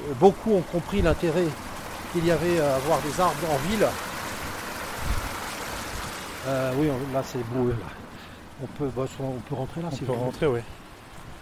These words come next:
Speaker 1: Euh, l'importance des arbres, euh, voilà.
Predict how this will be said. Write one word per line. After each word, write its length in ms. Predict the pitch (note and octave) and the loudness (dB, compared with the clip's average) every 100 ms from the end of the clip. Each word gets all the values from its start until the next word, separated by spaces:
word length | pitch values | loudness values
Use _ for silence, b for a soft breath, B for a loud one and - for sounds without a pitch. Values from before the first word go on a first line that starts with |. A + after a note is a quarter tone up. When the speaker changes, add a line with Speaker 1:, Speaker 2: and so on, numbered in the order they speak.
| - - - C#3+ | -18 -18 -10 0
Speaker 1:
Euh, 640 | C#3 C#3+ C#3 C3+ C#3 C#3 | 2 4 4 2 2 2
l'importance 480 | C3+ C3 C3 - C3 | 0 -2 -4 -4 -4
des 180 | B2 A#2 | -4 -2
arbres, 320 | C#3 C3 A#2 | -2 -2 -4
euh, 80 | G#2+ G#2 E2+ - - - - - - - - - | -4 -4 -8 -14 -14 -14 -16 -16 -14 -14 -16 -10
voilà. 160 | B2+ G#2+ | -8 -8